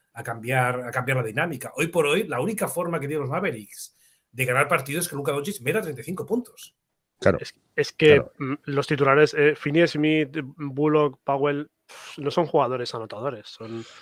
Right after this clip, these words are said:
Speaker 1: ¿No?
Speaker 3: buenos
Speaker 1: No,
Speaker 3: defensores,
Speaker 1: debería ser un poco,
Speaker 3: complementos.
Speaker 1: pero
Speaker 2: Pues
Speaker 3: Sí.
Speaker 2: que al final se convierte en una escena del, del príncipe de Bel Air, aquello, balones a Will, tío.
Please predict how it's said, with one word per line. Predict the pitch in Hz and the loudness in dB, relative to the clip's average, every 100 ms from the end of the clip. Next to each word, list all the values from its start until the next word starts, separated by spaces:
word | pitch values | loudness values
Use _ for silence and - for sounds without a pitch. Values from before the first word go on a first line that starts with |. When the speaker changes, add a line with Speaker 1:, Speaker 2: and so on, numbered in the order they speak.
| - | -16
Speaker 1:
¿No? | 123 - _ - | -16 -16 _ -2
Speaker 3:
buenos | 139 160 156 | 4 4 8
Speaker 1:
No, | - | 8
Speaker 3:
defensores, | 233 143 165 170 | 8 6 6 4
Speaker 1:
debería | 143 | 2
ser | 139 | 0
un | 143 151 | 0 0
poco, | 185 | 0
Speaker 3:
complementos. | 151 101 | -2 -4
Speaker 1:
pero | 98 101 - - - _ _ | -12 -18 -20 -20 -20 _ _
Speaker 2:
Pues | 85 85 | 0 2
Speaker 3:
Sí. | |
Speaker 2:
que | - | 2
al | 95 | 2
final | 98 95 113 | 2 4 4
se | - 139 | 4 6
convierte | 135 123 135 131 | 6 8 6 6
en | 165 | 4
una | 165 160 | 4 2
escena | 139 - 151 165 | 2 0 0 2
del, | 170 170 147 135 120 | 4 4 4 2 0
del | 117 107 | -2 -2
príncipe | - 131 156 147 165 | -2 -2 -2 2 4
de | 170 | 4
Bel | 123 110 | 4 4
Air, | 151 | 4
aquello, | 117 110 127 | 2 0 0
balones | 123 90 107 - | -2 -4 -8 -6
a | 160 | -6
Will, | 101 156 | -4 -6
tío. | - - | -8 -16